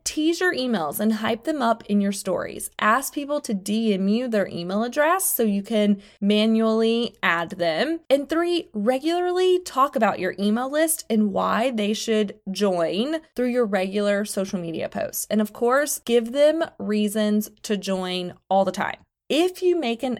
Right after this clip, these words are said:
effort to do this regularly, you will see growth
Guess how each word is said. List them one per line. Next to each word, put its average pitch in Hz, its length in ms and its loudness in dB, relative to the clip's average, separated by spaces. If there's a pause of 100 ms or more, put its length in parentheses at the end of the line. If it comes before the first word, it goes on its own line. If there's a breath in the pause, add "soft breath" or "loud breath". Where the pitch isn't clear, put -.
effort 240 560 0
to - 140 -6
do 208 240 0
this 214 260 -2
regularly, 180 920 -4
you 240 320 2
will 220 380 2
see 214 320 -2
growth 180 840 0